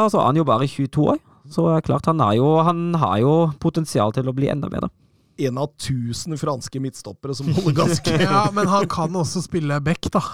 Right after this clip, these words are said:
Speaker 2: Ja.
Speaker 3: Eh, så, så du får en, du får en dimensjon der også, da. Jeg tror også han hadde passet fint i en trebackslinje. Altså, han er ganske,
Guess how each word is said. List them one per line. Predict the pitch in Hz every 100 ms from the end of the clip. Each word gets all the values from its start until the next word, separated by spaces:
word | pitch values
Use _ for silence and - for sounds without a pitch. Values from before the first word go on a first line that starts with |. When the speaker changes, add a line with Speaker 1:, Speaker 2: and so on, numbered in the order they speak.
| -
Speaker 2:
Ja. | - 165
Speaker 3:
Eh, | 165 160 156 151 151 147
så, | 175 151
så | 156
du | 151 151
får | - 143 139
en, | 139 131 - _ _ _ _ _ _ _ _ -
du |
får | 123 147 151
en | 156
dimensjon | 151 156 156 - 143 139
der | 131
også, | 127 - - 165
da. | - 156 151
Jeg | 156 156
tror | 165 139
også | 151
han | 143 135
hadde | 143 147
passet | 147 160 131
fint | 143 127
i | -
en | 135
trebackslinje. | 143 123 131 - 151 143
Altså, | 165 156 151
han |
er | 156 151
ganske, | 147 - 151